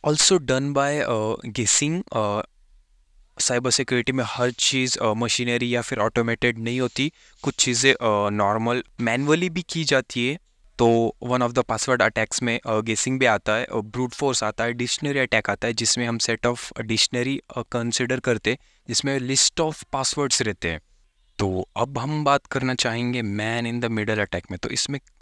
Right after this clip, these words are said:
होता क्या, normally क्या होता है, अ, मतलब, हम नॉर्मल सिचुएशन में बात करेंगे। आप हो यहाँ पे यूज़र, और अगर आपको, अ, बैंक से कोई मनी ट्रांसफ़र करवाना है, तो आप डायरेक्ट, अ, बैंक से,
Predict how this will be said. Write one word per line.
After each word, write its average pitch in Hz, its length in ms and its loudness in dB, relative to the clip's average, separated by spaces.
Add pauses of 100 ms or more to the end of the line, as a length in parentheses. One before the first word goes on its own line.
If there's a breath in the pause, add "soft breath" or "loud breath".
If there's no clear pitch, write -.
(120)
होता 127 220 0
क्या, 113 100 -2
normally 160 460 2
क्या 160 100 2
होता 113 260 2
है, 107 100 0
अ, 101 300 -6 (100)
मतलब, 120 280 -4 (240)
हम 113 280 -6
नॉर्मल 117 300 -2
सिचुएशन 120 460 0
में 120 140 -2
बात 110 160 2
करेंगे। 107 400 -4
आप 113 240 2 (120)
हो 113 140 2
यहाँ 110 320 -2
पे 120 80 0
यूज़र, 110 440 0 (600 soft breath)
और 117 280 4 (120)
अगर 127 260 2
आपको, 120 360 0
अ, - 200 -4
बैंक 104 320 -2
से 110 200 0
कोई 107 280 0 (100)
मनी 104 200 -2
ट्रांसफ़र 107 420 0
करवाना 104 360 0
है, 104 60 -2
तो - 120 2
आप 104 140 4 (100)
डायरेक्ट, 107 400 0
अ, 98 300 2
बैंक 107 280 0
से, 143 280 -2